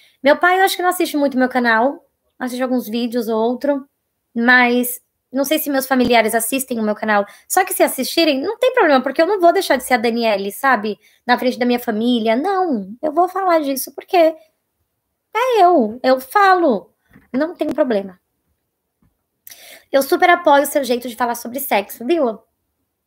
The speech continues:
Não tem que ter problema. Não, você não tá deixando de ser cristã, você não tá deixando de ser filha de Deus, você não tá deixando de ter a sua essência. Eu sei que tem coisas que a gente tem, tem que controlar um pouquinho mais.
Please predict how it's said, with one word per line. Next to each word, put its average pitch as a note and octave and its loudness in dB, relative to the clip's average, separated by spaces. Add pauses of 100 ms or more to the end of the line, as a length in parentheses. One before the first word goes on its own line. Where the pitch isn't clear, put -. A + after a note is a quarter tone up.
(200)
Não E4+ -6
tem G#4 0
que - -16
ter F#4+ 2
problema. A3+ 4
Não, D4 0
você D#4 0
não F#4 -2
tá G4 0
deixando D#4 2
de A3+ -4
ser A#3 -2
cristã, A#3 -4
você A3 -4
não B3 -2
tá C4+ -4
deixando A#3+ -2
de G#3+ -8
ser A3 0 (1000)
filha A#3 4
de A3+ -2
Deus, A3+ 4
você A#3 -4
não C4+ 0
tá C#4 0
deixando C4 0
de A#3+ -6 (460)
ter D4 6
a C#4 4
sua C4+ 0
essência. A3 -4 (640)
Eu C#4+ 6
sei F#4 2
que F#4 -8
tem C#4 0
coisas B3 0
que - -6
a A3+ -4
gente A3+ -10
tem, A#3+ 0
tem A3 -10
que - -18
controlar A3+ -4
um G#3 -6
pouquinho C4+ -4
mais. A3+ 0